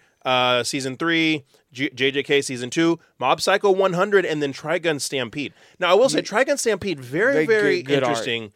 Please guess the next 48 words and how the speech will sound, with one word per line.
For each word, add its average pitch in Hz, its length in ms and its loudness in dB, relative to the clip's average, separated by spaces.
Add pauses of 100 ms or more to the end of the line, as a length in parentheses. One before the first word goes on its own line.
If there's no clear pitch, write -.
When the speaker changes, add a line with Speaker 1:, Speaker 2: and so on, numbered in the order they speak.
(160)
Speaker 2:
But 151 140 2
Speaker 1:
Looked 208 160 2
Speaker 2:
it's, - 20 -10
it's 160 100 -6
Speaker 1:
really, 170 240 2
really 156 200 4
Speaker 2:
diff-, 135 80 -2
Speaker 1:
cool. 131 140 -6
Speaker 2:
yeah, 110 200 0 (220)
Speaker 1:
It's - 100 -10
Speaker 2:
yeah. - 80 -12
Speaker 1:
different. - 420 0
I 127 80 0
can 151 120 -6
see 160 120 -4
a 139 60 2
lot 123 200 2
of 143 60 0
people 135 340 -4 (220)
not 117 480 -4
liking 123 420 -4
that 226 160 2
Speaker 2:
But 165 200 2
I 156 80 0
think 180 180 -6
it 147 100 -4
Speaker 1:
because 139 200 2
Speaker 2:
got 143 160 4
Speaker 1:
it's 151 80 0
so 131 100 0
Speaker 2:
in 110 80 -4
Speaker 1:
different. 135 180 0
Speaker 2:
the 98 80 -6
place 147 300 -2
it 107 180 -10
got 113 340 -10
because 117 380 -12
it's - 120 -18
so 139 140 -6
different, 147 380 -10
and 135 80 -14
it's 170 60 -12
a 123 60 -14
cool 139 200 -8
three 123 180 -12
D 110 120 -16
style. 95 520 -14
So, 123 400 -2